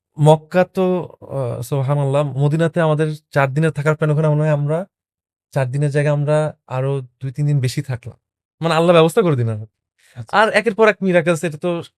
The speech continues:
Speaker 1: খুবই স্বাভাবিক, যেটা হজ বা
Speaker 2: হুম।
Speaker 1: উমরাতে গেলে যে ধরনের, আহ, আহ, এক্সপেরিয়েন্স গুলো হয়। সেখান থেকে আসলাম, ভাইয়া, আলহামদুলিল্লাহ, আসার সাথে সাথে রমজান মাস শুরু হলো।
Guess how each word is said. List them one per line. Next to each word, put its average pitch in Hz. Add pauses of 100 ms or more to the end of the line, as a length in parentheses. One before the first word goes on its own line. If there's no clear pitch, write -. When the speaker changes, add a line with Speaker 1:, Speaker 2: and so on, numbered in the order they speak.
Speaker 1:
খুবই 156
স্বাভাবিক, 135
যেটা 123 (240)
হজ 123
বা 127
Speaker 2:
হুম। 123
Speaker 1:
উমরাতে 120
গেলে 120
যে 117
ধরনের, 120
আহ, -
আহ, 117
এক্সপেরিয়েন্স 117
গুলো 113
হয়। 117 (540)
সেখান 220
থেকে 220
আসলাম, 160 (120)
ভাইয়া, 123 (200)
আলহামদুলিল্লাহ, 127 (1900)
আসার 147
সাথে -
সাথে 196
রমজান 139
মাস 127
শুরু 113
হলো। 110